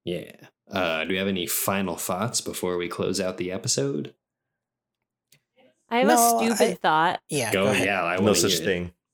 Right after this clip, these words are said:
Speaker 2: So,
Speaker 1: <laughs>
Speaker 2: yeah, it's very stupid.
Speaker 4: No
Speaker 2: Um,
Speaker 4: thoughts.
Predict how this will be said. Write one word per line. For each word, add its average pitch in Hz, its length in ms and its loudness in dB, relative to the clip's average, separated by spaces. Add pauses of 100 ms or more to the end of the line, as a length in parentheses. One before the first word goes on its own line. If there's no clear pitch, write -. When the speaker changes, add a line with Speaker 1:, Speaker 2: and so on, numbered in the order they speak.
(340)
Speaker 2:
So, 240 480 2 (320)
Speaker 1:
<laughs> 139 80 4
Speaker 2:
yeah, 240 260 2
it's 254 120 0
very 220 260 2
stupid. 165 840 0
Speaker 4:
No 233 60 4
Speaker 2:
Um, 214 420 4
Speaker 4:
thoughts. - 300 -10